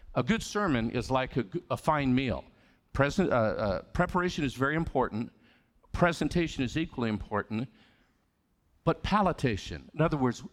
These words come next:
what are the people getting? Do they hear? What do they take away from it?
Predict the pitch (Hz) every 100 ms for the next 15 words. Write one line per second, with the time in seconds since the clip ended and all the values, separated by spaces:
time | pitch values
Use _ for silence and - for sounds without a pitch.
0 | _ 147 180 - 151 147 170 160 127 131
1 | 120 90 101 107 110 104 151 92 - _
2 | _ _ _ _ _ - 170 160 151 165
3 | 160 131 123 123 - 78 76